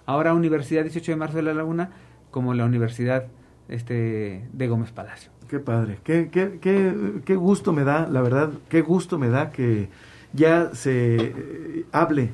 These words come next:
Speaker 2: de la Universidad dieciocho de Marzo de La Laguna y que se hable de un legado y también de los exalumnos. Estábamos platicando ahorita fuera del aire, contador Cisneros,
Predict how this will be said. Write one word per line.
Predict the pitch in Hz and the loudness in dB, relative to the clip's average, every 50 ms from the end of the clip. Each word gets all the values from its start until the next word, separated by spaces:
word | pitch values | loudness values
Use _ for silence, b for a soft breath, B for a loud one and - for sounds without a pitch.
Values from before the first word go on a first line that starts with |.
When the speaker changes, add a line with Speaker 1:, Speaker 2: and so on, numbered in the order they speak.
| - - | -6 -6
Speaker 2:
de | 120 123 | -2 -2
la | 123 127 | 0 0
Universidad | 127 127 127 120 120 110 - 135 127 139 147 156 156 - - - - - - _ _ - | 0 0 0 0 -2 -2 -2 0 2 2 2 2 0 -6 -14 -20 -20 -20 -20 _ _ -4
dieciocho | 123 127 127 117 151 151 151 147 | 0 0 2 2 0 0 0 0
de | 135 123 | 0 0
Marzo | 127 127 123 139 | 0 -2 -2 -2
de | 123 110 | -2 -2
La | 107 | -2
Laguna | 104 101 101 131 143 160 170 170 B B B B B B B B B - | -4 -2 -2 0 0 0 0 -2 B B B B B B B B B 2
y | 143 139 139 135 131 131 127 127 123 | 4 4 6 6 6 6 6 4 4
que | 123 - - 120 | 2 0 -4 -2
se | - 139 | 0 0
hable | 135 143 170 190 | 0 2 2 2
de | 170 147 | 2 2
un | 147 156 | 2 2
legado | 156 160 147 131 131 131 131 131 151 160 165 | 2 2 2 2 2 0 2 2 2 2 2
y | 165 139 143 | 2 2 0
también | - - 151 135 135 151 196 311 269 - 110 - | 0 0 0 2 4 4 4 4 2 -2 -2 -2
de | 135 131 127 | 0 2 2
los | 127 127 117 120 | 2 0 0 -2
exalumnos. | 143 - - 147 139 165 247 294 262 214 - - | -4 -2 0 0 2 2 4 4 2 0 0 -2
Estábamos | 165 143 - 185 196 185 - | -4 -2 0 0 0 0 0
platicando | 180 165 170 147 185 175 180 190 | -2 -2 -2 0 -2 0 2 2
ahorita | 175 160 165 165 156 - 180 175 165 | 2 2 2 2 2 2 2 2 2
fuera | 170 - 151 156 156 | 2 2 4 4 4
del | 147 143 | 4 4
aire, | 143 151 156 156 151 | 4 4 2 2 0
contador | 151 147 127 135 131 135 139 143 | -2 -2 -2 0 0 0 0 -2
Cisneros, | 147 143 135 151 151 156 160 156 - | -4 -6 -4 -2 0 0 0 -2 -6